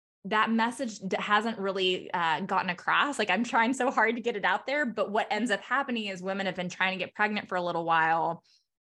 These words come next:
and they're not having success. So then they come to see me, and then I'm able to say,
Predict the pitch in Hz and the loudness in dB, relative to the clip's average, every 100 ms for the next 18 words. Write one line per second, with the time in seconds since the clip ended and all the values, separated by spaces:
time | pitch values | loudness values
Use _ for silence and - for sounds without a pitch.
0 | _ 190 185 180 180 190 190 196 190 185 | _ 0 2 2 2 4 4 4 2 0
1 | 175 170 - 185 175 - - 208 185 208 | -4 -6 2 2 2 -2 -6 -2 0 0
2 | 240 226 190 175 175 175 170 170 - 196 | 0 -2 -6 -6 -6 -8 -6 -6 -4 -2
3 | 190 196 202 208 196 185 175 170 175 160 | 0 2 4 4 2 0 -2 -4 -4 -8